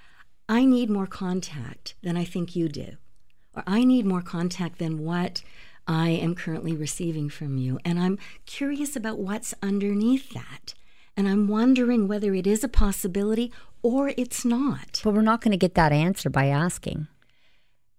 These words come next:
Speaker 1: Eventually you can, but if, or if you, well, sorry, let me change that. Um, if you don't get the answer,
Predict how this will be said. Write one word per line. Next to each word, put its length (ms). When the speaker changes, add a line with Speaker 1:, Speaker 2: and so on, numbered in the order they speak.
Speaker 1:
Eventually 520
you 120
can, 640
but 200
if, 140
or 140
if 180
you, 100
well, 240
sorry, 420
let 100
me 80
change 260
that. 180
Um, 340
if 140
you 80
don't 180
get 140
the 140
answer, 360